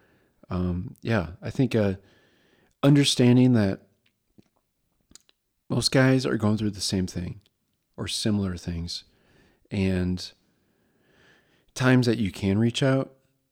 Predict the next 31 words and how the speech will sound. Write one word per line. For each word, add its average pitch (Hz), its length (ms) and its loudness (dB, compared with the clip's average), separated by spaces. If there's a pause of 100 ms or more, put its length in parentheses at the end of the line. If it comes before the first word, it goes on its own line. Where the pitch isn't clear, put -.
(120)
to. 98 520 -2
So 101 360 -2
if 90 160 -8
I'm, 104 340 -2 (100)
you - 100 -6
know, 185 220 -4
whether 104 240 -2
it's 85 140 -10
in 90 100 -8
church 95 340 -10
or 87 100 -12
work 92 400 -8
or 80 220 -10 (320)
at - 120 -18
the 90 60 -14
bar 90 340 -10
or 87 360 -12
wherever, 85 680 -6 (100)
um, 85 580 -10
in - 160 -12
somebody's 92 640 -2 (320)
new 101 180 0
environment, 104 640 2 (680)
reaching 123 340 2
out 131 420 0 (960)
and 98 180 -6
trying 113 200 -2
to 117 60 4
make 113 180 2
a - 60 -20
connection, 117 580 -4